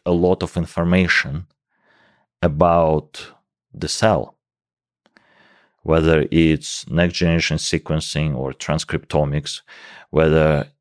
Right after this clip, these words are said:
it's live imaging information, where it is, you know, uh, complex interactions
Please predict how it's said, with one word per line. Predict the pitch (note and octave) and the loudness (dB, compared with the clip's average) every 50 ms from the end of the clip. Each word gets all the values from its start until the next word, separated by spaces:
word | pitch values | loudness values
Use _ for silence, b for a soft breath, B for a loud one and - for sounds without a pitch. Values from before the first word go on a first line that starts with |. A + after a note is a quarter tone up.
| _ _ - | _ _ -4
it's | D2+ D2+ D2 D2 C#2+ - - - - - _ - | -2 0 0 -2 -2 -6 -8 -8 -10 -12 _ -12
live | - D2+ D#2+ D#2+ E2 D#2+ - - - - | -6 0 2 2 2 2 0 -4 -6 -2
imaging | F2 F2 E2 D#2+ D2 D#2 D2 C#2+ C#2+ | 0 2 2 2 0 -2 -4 -4 -4
information, | C#2+ C#2+ - - - B1+ C2+ C2 C2+ C2+ - - - G1+ B1 B1+ A1 | -6 -6 -8 -8 -8 -6 -6 -8 -8 -8 -8 -8 -8 -8 -10 -10 -10
where | A1+ C#2+ C#2+ D2 D2 D2 C#2+ C#2 C2 - _ _ _ _ _ _ _ _ | -8 -6 -6 -4 -4 -4 -6 -6 -8 -12 _ _ _ _ _ _ _ _
it | - D2 D2 | -8 -6 -4
is, | D2+ D2+ D2+ D2 C#2 - - - - - - - - - _ _ _ _ _ _ - | -2 -2 -2 -2 -4 -4 -6 -6 -6 -6 -8 -8 -10 -14 _ _ _ _ _ _ -8
you | - D#2 | -6 -4
know, | D2 C#2+ - C#2 - - - | -4 -4 -4 -6 -8 -8 -8
uh, | - C2+ C2+ C2+ C#2 - - _ _ _ - | -8 -6 -6 -6 -8 -10 -12 _ _ _ -4
complex | E2+ D#2 D2+ - - D2 D#2 D#2 - - - | -2 -2 -2 -2 -2 -2 -2 -2 -4 -8 -6
interactions | - E2 D2+ - D#2+ D2+ D#2 D2+ D2+ D2+ - - - - C#2 D2 C#2+ - - - - | -6 -6 -6 -4 -4 -2 0 0 0 -2 -2 -6 -6 -4 -4 -4 -4 -6 -8 -12 -14